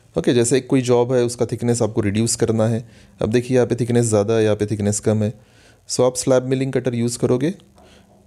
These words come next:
राइट? So ये स्लैब मिलिंग कटर जो है आप यहाँ पे आर्बर पे लगाओगे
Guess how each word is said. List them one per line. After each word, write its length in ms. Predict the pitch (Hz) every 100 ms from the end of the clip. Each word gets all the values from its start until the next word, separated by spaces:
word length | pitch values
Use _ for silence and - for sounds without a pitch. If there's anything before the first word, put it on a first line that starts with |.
| _ - _ -
राइट? 280 | 120 147 - _ -
So 200 | - 113
ये 180 | 110 127
स्लैब 300 | - 120 123
मिलिंग 300 | 131 127 127
कटर 240 | 117 123
जो 200 | 120 123
है 140 | 127 - -
आप 200 | 98 -
यहाँ 200 | - 107
पे 120 | 98
आर्बर 320 | 107 98 98 107
पे 120 | 110
लगाओगे 460 | 104 104 107 127